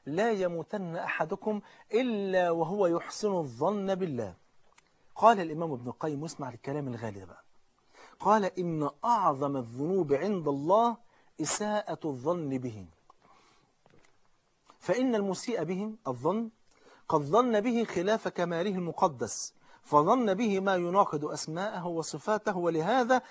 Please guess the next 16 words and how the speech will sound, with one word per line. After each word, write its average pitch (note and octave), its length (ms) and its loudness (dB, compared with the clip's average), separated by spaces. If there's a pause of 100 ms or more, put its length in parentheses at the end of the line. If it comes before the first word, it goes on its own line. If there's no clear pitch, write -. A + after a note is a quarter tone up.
(220)
توعد F#3 600 8
الله E3+ 480 6
عز E3 240 2
وجل C#3 300 2
الظانين F3 760 2
به F3 280 -2
ظن A3 320 4
السوء B3+ 460 2 (440)
بما G3 420 4
لم G#3 220 2
يتوعد E3+ 600 2
به F3+ 180 -2
غيرهم، F3 460 2
فقال G3 440 4
جل F3 240 -2
وعلا: G3 360 4